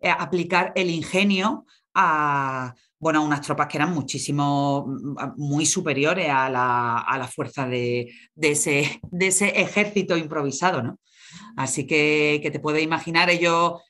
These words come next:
eh, pusieron todo su ingenio y toda su capacidad, pues, al servicio de, de la causa.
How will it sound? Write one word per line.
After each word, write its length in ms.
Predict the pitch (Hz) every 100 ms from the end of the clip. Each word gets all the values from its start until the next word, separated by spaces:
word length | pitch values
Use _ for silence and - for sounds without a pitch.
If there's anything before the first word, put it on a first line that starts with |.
| -
eh, 420 | 165 160 147 143 143 143 139 151 151
pusieron 400 | 165 - 165 170
todo 220 | 180 175
su 460 | 170 175 170 160 160
ingenio 320 | 156 190 190
y 40 | 175
toda 180 | 160
su 120 | 151 151
capacidad, 580 | 156 165 165 156 180 175
pues, 100 | 151
al 80 |
servicio 420 | 143 135 151 147 151
de, 400 | 156 151 151 143
de 180 | 165 160
la 120 | 151
causa. 480 | 180 214 220 262 302